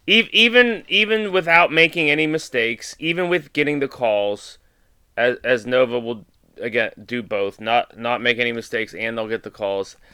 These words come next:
I, Kansas is just so much longer that, like, when you ha-, when you're only playing with four and a half guys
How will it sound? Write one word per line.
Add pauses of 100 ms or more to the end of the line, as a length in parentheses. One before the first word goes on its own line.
(340)
I, (1700)
Kansas
is
just
so
much
longer (1160)
that,
like, (480)
when
you
ha-, (220)
when
you're
only
playing
with
four
and
a
half
guys